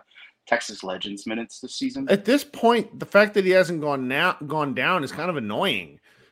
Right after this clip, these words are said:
Speaker 2: 'Cause what's he doing sitting on the bench? What is he learning? So I would rather, if they're not gonna play him, then they need to figure out something. The problem is, I think they already have three guys down there.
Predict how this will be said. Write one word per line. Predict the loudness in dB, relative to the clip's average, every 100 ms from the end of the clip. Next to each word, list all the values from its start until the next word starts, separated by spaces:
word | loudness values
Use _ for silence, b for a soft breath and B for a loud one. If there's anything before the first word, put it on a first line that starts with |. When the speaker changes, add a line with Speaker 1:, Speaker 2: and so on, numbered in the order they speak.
| -12
Speaker 2:
'Cause | -6
what's | 2 2 2
he |
doing | -4 0 2 2 0
sitting | -4 -2 0
on | 0
the | 0
bench? | 0 -2 -4
What | -6
is | -4
he | -4
learning? | -2 -2 0 0 -4 -8 -14
So | 0 4 4
I | 6 4
would | 4
rather, | 6 8 8 8 4
if | 4
they're | 2
not | 2 4
gonna | 0
play | 0 0 2
him, | 2 -2 -4
then | -4
they | -2 -2
need | -2
to | -4
figure | -6 -2 -2
out | 0
something. | -2 -2 -6
The | -4
problem | 6 6 6
is, | -2 -6
I |
think | -8 -6
they | -2
already | -2 -2
have | -4
three | -4 0
guys | 2 2 0
down | -4 -2 -4
there. | -10